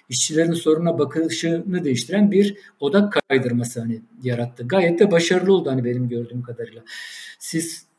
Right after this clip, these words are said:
siz işçilerle işverenler baba ve oğulsunuz. Aranıza, aranıza girmelerine izin vermeyin. Fitne fesat hani sokmalarına izin vermeyin. E, o bağışlayıcı, o sizler için hani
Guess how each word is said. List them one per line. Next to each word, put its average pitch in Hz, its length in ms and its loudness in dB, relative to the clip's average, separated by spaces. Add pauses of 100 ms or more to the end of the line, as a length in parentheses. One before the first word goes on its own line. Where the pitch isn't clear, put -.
(140)
siz - 520 -6
işçilerle 156 840 -4
işverenler 139 680 -4
baba 156 260 0
ve 156 60 4
oğulsunuz. 135 680 -4
Aranıza, 139 680 -2
aranıza 139 400 -2
girmelerine 139 840 -4
izin 127 420 -8
vermeyin. 127 400 -2 (1120)
Fitne 139 360 -2
fesat - 600 0
hani 127 220 -4
sokmalarına 135 840 -2 (180)
izin 147 420 -4 (240)
vermeyin. 127 560 -2 (640)
E, 120 140 -6
o 156 380 4
bağışlayıcı, 143 680 2
o 131 100 0
sizler 131 380 0
için 131 260 -6
hani 139 300 -2